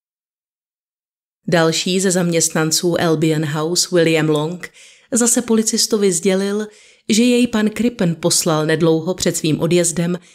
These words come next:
nakoupit oblečení pro přibližně šestnáctiletého chlapce.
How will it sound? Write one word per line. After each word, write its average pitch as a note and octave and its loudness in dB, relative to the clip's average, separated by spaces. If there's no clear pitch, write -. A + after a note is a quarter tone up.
nakoupit F3+ 0
oblečení E3 -2
pro F#3 -2
přibližně D3 -2
šestnáctiletého D3 -2
chlapce. - -6